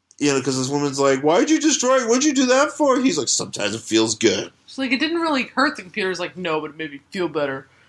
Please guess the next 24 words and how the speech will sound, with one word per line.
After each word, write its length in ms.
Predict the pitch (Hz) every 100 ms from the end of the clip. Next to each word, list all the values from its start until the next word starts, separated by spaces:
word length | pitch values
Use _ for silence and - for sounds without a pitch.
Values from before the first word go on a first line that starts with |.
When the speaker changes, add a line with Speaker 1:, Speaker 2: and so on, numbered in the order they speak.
| _ _
Speaker 2:
Like 200 | 190 175
to 60 | -
punch 460 | - 202 175 - -
inanimate 420 | 190 180 175 165
objects." 840 | 170 170 156 160 151 151 - - - 185
Speaker 1:
Like 140 | 139 135
to 100 | 190
punch 200 | 143 127
inanimate 280 | 135 131 131
objects. 300 | 139 127 120
"Hey, 80 | 139
look 240 | 135 139
at 60 | 135
this. 260 | 139 131
Here's 220 | 120 127 120
a, 20 |
here's 320 | 110 120 113
a 40 |
can 400 | 104 - 120 120 117
of 380 | 107 104 104
beans 520 | 123 127 135 123 110 110
I'm 60 |
gonna 160 | 113 113
punch." 460 | 107 107 104 -